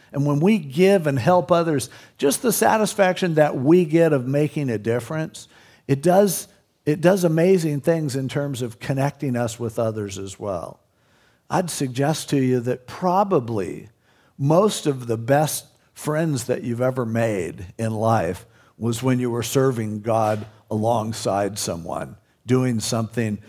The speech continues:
for others, doing something meaningful. That's where all the best relationships are made. And that's why people who are self-centered and selfish don't have a lot of friends, because no one else shares that agenda.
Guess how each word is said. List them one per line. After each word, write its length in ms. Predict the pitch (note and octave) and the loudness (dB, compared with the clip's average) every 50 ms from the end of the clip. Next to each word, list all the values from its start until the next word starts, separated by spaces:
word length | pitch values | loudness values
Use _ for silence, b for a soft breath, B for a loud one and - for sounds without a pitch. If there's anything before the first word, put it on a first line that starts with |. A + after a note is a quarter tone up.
| - | -20
for 460 | - - - - B2+ A#2+ A#2+ A2 - - | -20 -8 -2 0 2 2 2 2 0 -2
others, 600 | A2 A2 G#2+ G2 G2 F#2+ - G2+ G#2 - - - | -2 -2 -2 -2 -4 -6 -8 -8 -10 -12 -10 -6
doing 260 | - C3+ C3 B2+ A#2+ | -4 -2 -2 -2 -2
something 560 | A2+ - B2+ A#2 A2+ - - G#2 G2 G2+ G2+ | -2 -2 -4 -4 -4 -6 -8 -8 -8 -4 -4
meaningful. 680 | G#2 A2+ A2+ A2+ A2+ G#2+ G2+ - - - - D2+ - - B B B B B B | -2 -2 -2 -2 -4 -6 -8 -12 -12 -14 -14 -14 -14 -14 B B B B B B
That's 320 | C3+ D#3+ G#3 F3+ - - | 0 0 0 0 -2 2
where 160 | E3+ D3 C#3+ | 4 4 6
all 160 | C3+ D3 E3+ | 6 4 2
the 100 | E3+ C#3 | 2 0
best 360 | A2+ G#2 B2+ C3+ A#2+ - - C3 | 0 0 0 0 0 -2 -4 -4
relationships 840 | A#2+ A#2 A#2 A#2+ B2 A#2+ - - B2+ A#2 A2 - B2 A2 - - | -2 0 0 0 -2 -2 -4 -6 -8 -8 -6 -4 -6 -6 -6 -6
are 80 | A#2+ A2 | -6 -4
made. 360 | A2 A#2 C#3+ D3+ B2+ A2+ - B B B B B | -2 0 2 2 2 2 -2 B B B B B
And 280 | B C#3 D3 D3 C#3 C3+ | B -2 0 0 0 2
that's 440 | E3 D#3+ F#3+ C4 G#3+ - - - | 2 4 4 2 0 -2 -4 0
why 460 | F#3+ G3 - - G#3+ D3+ B2+ A#2+ A2+ B B B B B B | 0 2 2 2 2 2 2 0 -2 B B B B B B
people 300 | - G#3 G#3 - G#3 E3 | 0 0 2 2 2 4
who 100 | F3 E3 | 4 4
are 120 | C#3+ C#3 | 4 4
self-centered 800 | B2+ - - F3+ F3 F3+ F#3 - - - - F#3 F#3+ F#3+ F3 C#3+ | 2 2 4 4 4 4 4 0 0 -4 -2 -2 0 0 0 0
and 160 | C3 B2+ A#2+ | 0 0 0
selfish 540 | - - F3 - B2 G3 - D#3+ D#3 D3 - B B B B B | 0 0 2 2 2 2 2 0 0 0 -2 B B B B B
don't 220 | - C#3 D#3 D#3 | -2 0 2 4
have 180 | - D3 D#3 D#3+ | 4 4 4 4
a 60 | E3+ | 4
lot 180 | D3 C#3+ D3+ D#3+ | 4 4 4 2
of 160 | D#3+ C3+ - | 0 -4 -6
friends, 800 | - - G#3 - D#4+ D4+ - G#2+ E2+ C#2 - - - - - _ _ _ _ _ _ _ _ _ _ _ _ _ _ - | -6 -4 -2 -2 -2 -4 -6 -6 -10 -12 -16 -16 -18 -18 -18 _ _ _ _ _ _ _ _ _ _ _ _ _ _ -2
because 420 | E3 E3 - F3 E3+ E3 - - - b b b b | 0 2 4 4 4 4 2 -2 -8 b b b b
no 180 | C3 D3 D#3 | 2 4 6
one 220 | F#3+ G3+ G3 F#3+ F#3 | 6 6 4 4 4
else 220 | F3+ F3 D#3+ - | 4 4 2 2
shares 440 | - - - D#3+ D3 D3+ D3+ C3+ B2 | -2 0 2 2 2 4 2 0 0
that 220 | C3+ B2+ A2+ A2+ | 0 0 0 0
agenda. 760 | A2 G#2+ A2 G#2+ A2 A2 A2 G#2+ G2+ F2+ - - - - - | -2 -4 -4 -4 -2 -2 -2 -2 -4 -6 -8 -10 -12 -14 -16